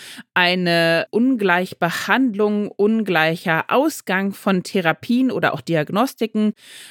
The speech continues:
äh, zwischen Männern und Frauen, das ist schon lange bekannt.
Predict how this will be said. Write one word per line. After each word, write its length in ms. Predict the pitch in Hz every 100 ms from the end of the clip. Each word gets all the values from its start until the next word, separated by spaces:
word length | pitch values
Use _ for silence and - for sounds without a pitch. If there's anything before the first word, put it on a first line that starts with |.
| -
äh, 280 | 185 180 175
zwischen 480 | - 208 294 - 247
Männern 340 | 185 180 180
und 360 | - 202 233 285
Frauen, 560 | - - 151 151 165 180
das 260 | 185 254 247
ist 180 | 240
schon 200 | - 214
lange 260 | 190 185 190
bekannt. 480 | 170 - 202 233